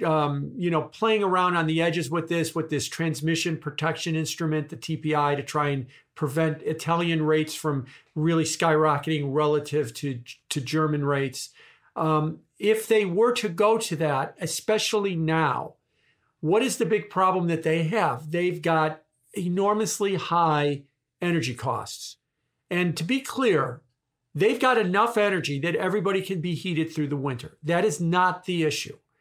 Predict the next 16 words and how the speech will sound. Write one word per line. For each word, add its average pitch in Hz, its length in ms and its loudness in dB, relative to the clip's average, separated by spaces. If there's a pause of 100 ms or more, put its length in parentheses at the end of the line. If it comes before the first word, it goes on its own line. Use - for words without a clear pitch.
(280)
The 180 200 4
issue 233 400 2
is 165 500 4 (220)
you 190 140 2
gotta 214 180 4
pay 180 160 -2
six - 280 -4
hundred 156 300 -2
percent 151 380 -4
more 147 320 2
on 156 160 -2
your 135 180 -4
energy 139 360 -2
bill 123 380 -4 (240)
this 180 300 0
winter 143 480 -2